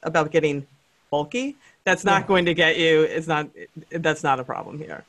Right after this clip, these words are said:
Speaker 1: You're
Speaker 2: No,
Speaker 1: not, that's
Speaker 2: it's
Speaker 1: not
Speaker 2: not.
Speaker 1: lifting like a bodybuilder. It's
Speaker 2: No, not at all.
Speaker 1: it's
Speaker 2: Right.
Speaker 1: just gonna make you feel great, right? And
Speaker 2: Yeah.
Speaker 1: can you define plyometrics for some people who may be unfamiliar with it or maybe a little scared of it?
Speaker 2: So it's technically jump training.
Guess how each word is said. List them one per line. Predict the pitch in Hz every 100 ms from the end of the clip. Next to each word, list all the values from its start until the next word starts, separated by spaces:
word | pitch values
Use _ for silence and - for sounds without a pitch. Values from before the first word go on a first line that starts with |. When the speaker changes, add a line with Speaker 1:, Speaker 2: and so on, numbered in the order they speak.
| _
Speaker 1:
You're | 175
Speaker 2:
No, | 170 165
Speaker 1:
not, | 120
that's | 156 156
Speaker 2:
it's |
Speaker 1:
not | 165 160
Speaker 2:
not. | 160
Speaker 1:
lifting | 151 151
like | 139 139
a |
bodybuilder. | 139 143 143 135 98 92 87 160 _ _ _ _
It's | 170
Speaker 2:
No, | 165 147
not | 151 156 151
at | 147
all. | 139 139 - _ _ -
Speaker 1:
it's | 156
Speaker 2:
Right. |
Speaker 1:
just | 180 -
gonna | 202 160
make | 151
you | 147
feel | 165 143
great, | 139 151 - - -
right? | 156 170 160 -
And | 196
Speaker 2:
Yeah. | 170
Speaker 1:
can | 247
you | 247
define | 247 233 214 196
plyometrics | 196 185 170 160 156 156 147 147 -
for | - 147
some | 143 156 147
people | 151 156
who | 151
may | 139 135
be | 135 135 135 _ _ _ _ -
unfamiliar | 185 190 175 165 156
with | 151
it | 151 -
or | 190
maybe | 233 269
a | 233
little | 302 254
scared | - 196 196
of | -
it? | - - _ _ _ _ - - - -
Speaker 2:
So | -
it's | 247 - - -
technically | - - - 339 214 202
jump | - 175 190
training. | - 160 147 135 151